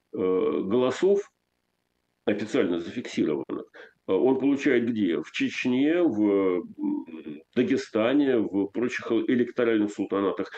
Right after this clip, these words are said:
Ясное дело, что их там рисуют, но в Москве так удачно их нарисовать не получается. У Эрдогана поддержки в, в, в Анкаре, м,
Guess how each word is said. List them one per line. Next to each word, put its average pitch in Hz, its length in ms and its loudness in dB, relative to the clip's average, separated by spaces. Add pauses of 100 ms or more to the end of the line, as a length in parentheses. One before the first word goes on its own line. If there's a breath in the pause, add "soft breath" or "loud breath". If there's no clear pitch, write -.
(140 loud breath)
Ясное 139 320 2
дело, 143 240 4
что - 140 0
их 139 120 2
там 131 200 2
рисуют, 156 640 2 (320 soft breath)
но 110 200 4
в 110 60 2
Москве 156 360 2
так 131 200 0
удачно 110 420 2
их 104 140 -2
нарисовать 92 500 0 (280 loud breath)
не 117 180 4
получается. 82 760 -2 (200 loud breath)
У 143 160 8
Эрдогана 147 600 4
поддержки 123 800 0
в, 110 180 6
в, 98 460 2
в 107 60 2
Анкаре, 117 680 4 (240)
м, - 260 -4